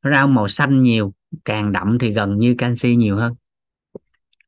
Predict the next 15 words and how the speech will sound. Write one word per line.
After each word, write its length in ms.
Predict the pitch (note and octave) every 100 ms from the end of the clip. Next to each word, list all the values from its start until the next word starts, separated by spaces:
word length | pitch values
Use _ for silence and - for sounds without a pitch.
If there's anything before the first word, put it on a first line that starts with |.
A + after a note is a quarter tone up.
| _ _ _ _ _ _ _
Nên 280 | A#2+ B2 A#2+
ta 100 | B2
có 80 | C3+ B2+
thể 140 | A2
nói 200 | C#3 D3+
vắn 220 | D#3+ E3
tắt 200 | F3 F#3+
là 240 | A#2 G2+ G#2
rau 340 | A#2+ B2 B2+
đó, 160 | C#3 -
màu 300 | C3 A2 G2
càng 220 | G#2 G2
xanh 260 | G2 B2 A#2+
đậm 260 | F#2 F#2
thì 60 | G#2+